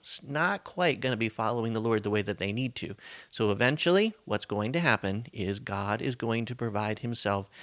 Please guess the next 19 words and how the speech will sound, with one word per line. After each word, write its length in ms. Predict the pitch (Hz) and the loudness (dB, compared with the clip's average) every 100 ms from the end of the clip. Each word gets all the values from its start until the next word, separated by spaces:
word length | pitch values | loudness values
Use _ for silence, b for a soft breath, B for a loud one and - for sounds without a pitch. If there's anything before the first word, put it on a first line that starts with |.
| B B | B B
a 120 | - | -8
savior, 600 | 95 - 107 101 104 92 98 | -4 2 2 2 -2 -6 -2
a 160 | 113 | 0
new 260 | 117 131 170 | 4 4 4
covenant, 520 | - 127 104 92 - B B B | 2 2 2 0 -2 B B B
a 120 | 120 | 0
new 280 | 113 131 156 | 2 4 4
relationship 840 | 160 147 127 127 131 113 - 113 | 4 4 4 2 0 0 -2 0
that 180 | 110 104 | -2 -2
God 300 | 101 107 120 | 0 0 0
is 120 | 127 | -2
going 280 | - 120 117 | 0 0 2
to 80 | 110 | 0
have 240 | 107 104 | 2 2
with 160 | 104 - | 0 0
his 160 | 101 | -4
people, 320 | - 165 127 117 | -2 -2 0 2
by 240 | 113 107 | 4 4
which 480 | 160 220 165 - | 8 8 8 2